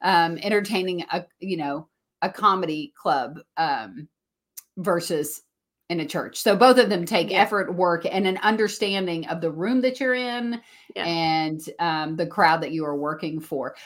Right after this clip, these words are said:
Speaker 1: But, but let's say this too, though. So e-, even though you haven't been at open mics, it doesn't mean you've just been walking around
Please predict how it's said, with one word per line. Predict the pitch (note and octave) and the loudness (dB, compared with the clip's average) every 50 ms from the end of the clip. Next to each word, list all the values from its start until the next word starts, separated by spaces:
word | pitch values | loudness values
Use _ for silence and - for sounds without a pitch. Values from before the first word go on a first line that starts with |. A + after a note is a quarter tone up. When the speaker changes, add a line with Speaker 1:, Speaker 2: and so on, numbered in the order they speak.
| - _ - | -6 _ 6
Speaker 1:
But, | A3+ A3 F#3+ - D#3 F3+ G#3 G#3+ G#3 | 6 6 6 4 -2 -6 -6 -2 0
but | A#3+ A#3 A#3 | 0 2 4
let's | C#4 D#4+ D#4+ - | 4 4 4 6
say | C#4+ C#4 A#3+ | 6 6 6
this | G#3 A3 G#3+ G#3+ - | 6 4 2 2 0
too, | B3 G#3 | 0 2
though. | F#3+ F#3 E3+ E3+ F3 | 4 4 4 2 2
So | E3+ - A3+ F#3+ F3+ | 0 0 0 0 -2
e-, | - - F3+ G#3 | -4 -4 -6 -6
even | G3+ G3+ A3 C#4 D4 G#4 | -4 -2 0 0 2 2
though | F4+ C#4+ | 4 4
you | B3+ A#3+ A#3+ A#3 | 4 2 2 -2
haven't | A3 F#3+ G#3+ G#3 G#3+ G3+ F#3 | 0 0 0 0 0 -2 -2
been | F#3+ F#3+ F3+ | 0 0 0
at | E3+ E3 D#3+ - - | 0 0 -2 -2 0
open | G3+ G#3+ G#3+ G3+ F3 D#3+ D#3+ | 0 0 2 2 0 -2 0
mics, | G3 B3+ C#4+ B3 F3+ D#3+ C#3+ C#3+ - | 0 2 2 2 0 0 -2 -4 -4
it | G#3 G#3 | -2 0
doesn't | G3+ C4+ B3+ B3+ A3+ | 2 2 2 2 0
mean | G#3+ G3+ G3 | 0 0 0
you've | F#3+ F3+ F3+ | 0 -2 -2
just | G3 F#3+ F#3 | -4 -6 -4
been | - G3 F#3 | -4 -4 -2
walking | F3+ F3+ F3+ F#3 F#3 F#3 | 2 2 2 2 0 -2
around | F3 F3 F3 F3 E3+ E3+ E3+ E3 | -4 -2 0 0 2 2 0 0